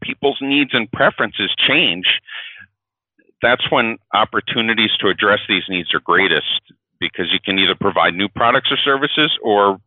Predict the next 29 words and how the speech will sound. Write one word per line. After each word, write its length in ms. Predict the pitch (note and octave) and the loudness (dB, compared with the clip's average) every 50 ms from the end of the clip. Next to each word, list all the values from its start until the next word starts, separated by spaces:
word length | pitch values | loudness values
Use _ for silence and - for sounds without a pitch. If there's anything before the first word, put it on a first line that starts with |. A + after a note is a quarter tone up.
| _ - | _ -8
really 300 | F2 G#2 B2 B2+ C3 A#2 | -4 0 0 2 2 2
be 180 | - G#2 G2 | 2 2 2
a 40 | F#2+ | 2
disruptor 580 | F2+ G2 - - - - A#2+ C3+ - - G#2+ F#2+ | 2 0 -2 0 2 2 2 0 0 0 0 2
with 160 | F2 F2 E2 | 2 2 2
old 220 | F#2 G#2 B2+ C3+ | 2 0 0 -2
ones. 260 | G#2 D2+ - - - - - - - - _ _ _ _ _ _ _ _ _ _ _ _ _ | -4 -6 -8 -8 -12 -18 -18 -18 -18 -20 _ _ _ _ _ _ _ _ _ _ _ _ _
Um, 400 | - F#2 F2 E2 D#2+ E2 E2 E2 _ _ _ _ - | 0 2 2 2 2 -2 -4 -10 _ _ _ _ -6
money 480 | G#2 G#2 A2 B2 C3 C#3 C#3+ D3 - - | -2 0 2 4 4 4 4 2 2 0
is 220 | F#2+ G2+ G2+ F#2+ - - - - - _ _ _ - - - | 2 2 2 0 -2 -4 -8 -8 -10 _ _ _ -8 -6 -6
still 180 | - - C#3+ C3 | -2 0 0 0
being 260 | C3 C#3+ D3 D3 C#3+ - | 2 2 0 0 0 -2
spent 320 | - B2+ - C3+ D#3 G#3 - | -4 0 0 0 0 2 2
out 180 | C#3 F#2+ E2 - - | 2 2 2 2 0
there, 200 | E2 C#2 C2 C#2 _ _ - | 0 0 0 -2 _ _ -2
but 140 | F2+ F2 - _ _ _ - | -2 -2 -2 _ _ _ -2
on 240 | G2 G2 F#2+ F#2+ G2 | 0 0 0 0 0
new 140 | G#2+ A#2 A#2+ | 0 2 2
and 140 | A2+ G#2+ | 2 2
different 320 | G#2 C3 C#3 - C3+ A2 - | 0 0 0 0 -2 -2 -2
things 220 | - E2+ D#2 D#2 - | -2 -2 -2 -2 0
I 120 | - E2+ E2 - | 0 0 0 0
think 180 | - F#2 - - | -2 -4 -2 0
we're 180 | F#2 F2+ F2+ F#2 | 2 4 6 6
all 200 | F2+ F2 E2+ E2+ - | 6 4 4 2 0
cognizant 500 | - G#2+ G#2+ A#2 A2+ G#2 F#2 F2 D#2+ D2+ | 0 2 2 2 2 -2 -4 -4 -2 -2
of. 160 | D2 D2 D2 D2+ | 0 0 -2 -2
We 120 | F2 E2+ - - | -6 -10 -6 0
talked 240 | - G2+ F#2 F2+ - | 2 2 2 2 0